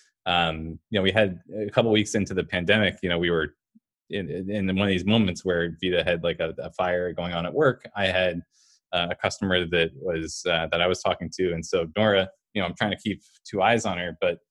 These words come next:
uh, she sort of snuck away. And, um, you know, I, I feel like, uh, you know, as, as, as a couple, as parents, you know, it's, we have to find time for ourselves as well. Nora found, um, some, uh, some, uh, fragrant, uh,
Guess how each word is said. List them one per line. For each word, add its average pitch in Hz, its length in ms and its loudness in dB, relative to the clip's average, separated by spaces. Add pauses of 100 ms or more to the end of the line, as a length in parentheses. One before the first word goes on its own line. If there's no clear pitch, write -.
(460)
uh, 85 280 2 (100)
she - 160 -4
sort 107 200 2
of 87 80 -2
snuck - 260 -2
away. 90 360 4 (280)
And, 87 400 -2
um, 82 420 -4 (300)
you 113 100 0
know, 90 220 -2
I, 113 100 -2 (300)
I - 20 0
feel 156 200 4
like, 120 200 2
uh, 98 280 4 (120)
you 117 80 -4
know, 90 60 -2
as, - 300 -6
as, 90 240 -6 (200)
as 85 80 -10
a 80 60 -12
couple, 110 360 4
as - 120 -2 (100)
parents, 110 400 0
you 104 80 -4
know, 95 140 0
it's, 85 220 -6 (200)
we 95 60 -2
have 95 100 0
to 90 200 -10
find 92 300 -4
time 92 220 -4
for 85 80 -2
ourselves 90 380 2
as 82 100 -6
well. 107 320 2 (540)
Nora 104 240 6
found, 98 440 2 (200)
um, 85 500 0 (560)
some, 90 460 0
uh, 80 400 0
some, 82 500 -4
uh, 71 240 -14 (560)
fragrant, 107 560 2
uh, 87 160 0